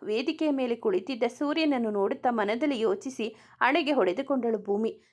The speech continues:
ಏನಾಯ್ತೆ? ದೃಷ್ಟಿ ಮೊಣಕೈಯಿಂದ ತಿವಿದು ಕೇಳಿದಾಗ ಅಡ್ಡಡ್ಡ ತಲೆಯಾಡಿಸಿ ಪೆಚ್ಚನಾಗಿ ಬೀರಿದಳು. "Be confident ಭೂಮಿ, ಅಪ್ಪ ಹೇಳಿಲ್ವಾ? Don't worry. ಈ ಕಂಪನಿ ಇಲ್ಲ ಅಂದ್ರೆ ಇನ್ನೊಂದು." ಕೂಲ್ ತಂದೆಯ ಮಾತನ್ನು ನೆನೆದು ತನಗೆ ತಾನೇ ಧೈರ್ಯ ಹೇಳಿಕೊಂಡಳು. ಪ್ರಿನ್ಸಿಪಲ್ ತನಗೆ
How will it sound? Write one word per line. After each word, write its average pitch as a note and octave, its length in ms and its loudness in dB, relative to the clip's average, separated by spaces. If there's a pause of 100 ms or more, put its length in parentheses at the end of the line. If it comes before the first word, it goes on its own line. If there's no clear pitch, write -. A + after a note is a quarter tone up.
(120)
ಏನಾಯ್ತೆ? A#3 640 2
ದೃಷ್ಟಿ C#4 260 -4
ಮೊಣಕೈಯಿಂದ C#4 720 0
ತಿವಿದು A#3+ 580 -6
ಕೇಳಿದಾಗ B3+ 580 0
ಅಡ್ಡಡ್ಡ A3 400 2
ತಲೆಯಾಡಿಸಿ A3+ 640 2
ಪೆಚ್ಚನಾಗಿ B3 600 -4
ಬೀರಿದಳು. G3 840 -4 (240)
"Be A3 120 -4
confident A#3 680 -2
ಭೂಮಿ, A3 340 -2 (320)
ಅಪ್ಪ G#3 260 2
ಹೇಳಿಲ್ವಾ? G#3+ 520 0
Don't A3+ 260 2
worry. - 260 -4 (360)
ಈ D4+ 80 -2
ಕಂಪನಿ D#4 460 0
ಇಲ್ಲ D4 160 2
ಅಂದ್ರೆ C4+ 340 0
ಇನ್ನೊಂದು." C4+ 560 -2
ಕೂಲ್ D4+ 360 0
ತಂದೆಯ C#4 420 0
ಮಾತನ್ನು A3+ 460 0
ನೆನೆದು A3 480 2 (300)
ತನಗೆ D#4+ 300 2
ತಾನೇ A3 320 -4
ಧೈರ್ಯ G#3 320 0
ಹೇಳಿಕೊಂಡಳು. G#3+ 800 -2 (160)
ಪ್ರಿನ್ಸಿಪಲ್ D#4 680 0
ತನಗೆ C#4 420 2